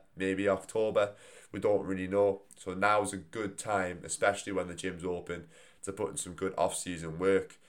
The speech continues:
some heavy lifting, try and build some muscle, and also work on the aspects of your training, whether it be fitness, whether it be speed, agility, or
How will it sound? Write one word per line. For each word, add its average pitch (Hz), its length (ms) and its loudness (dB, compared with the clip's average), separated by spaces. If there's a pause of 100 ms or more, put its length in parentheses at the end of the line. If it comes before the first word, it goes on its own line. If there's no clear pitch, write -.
(140)
some 92 160 -14
heavy 95 340 -2
lifting, 90 500 0 (300)
try 98 180 4
and 92 160 -2
build 98 220 2
some 85 200 -6
muscle, 90 440 -2
and 87 100 -6
also 90 340 -4
work 87 460 -4
on 87 180 -2
the 90 120 -2
aspects 90 420 -2
of 80 100 -8
your 82 140 0
training, 92 500 -2
whether 82 220 2
it 76 80 -4
be 82 60 -4
fitness, - 720 -4 (220)
whether 87 200 -2
it - 80 -10
be 90 80 -6
speed, 92 600 -2 (320)
agility, 87 680 0
or 87 240 2